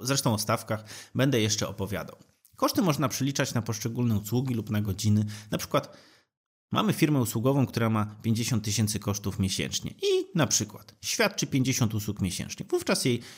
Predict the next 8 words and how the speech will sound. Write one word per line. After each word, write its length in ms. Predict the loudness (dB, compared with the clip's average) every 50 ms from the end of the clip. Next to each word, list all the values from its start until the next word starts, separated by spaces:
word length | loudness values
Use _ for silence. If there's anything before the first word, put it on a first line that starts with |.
| -20 -20 -20 -20 -20 _ _ _ 0
koszt, 360 | 2 2 2 2 0 -6 -12 -20 _ _ _ _ _ _ _ _ _ _ _ -20 _ _ _ _ _ _ -10 0
koszt 240 | 0 2 2 2 0
tej 160 | -2 0 2
jednej 320 | 2 2 2 0 -2 -2
usługi 380 | -4 -6 -4 -4 -4 -2 -2 0
wynosi 380 | 0 2 0 0 0 -2 -6 -6
tysiąc 340 | -6 -4 -4 -2 -2 -2
złotych. 420 | -4 -6 -8 -10 -12 -16 -18 -20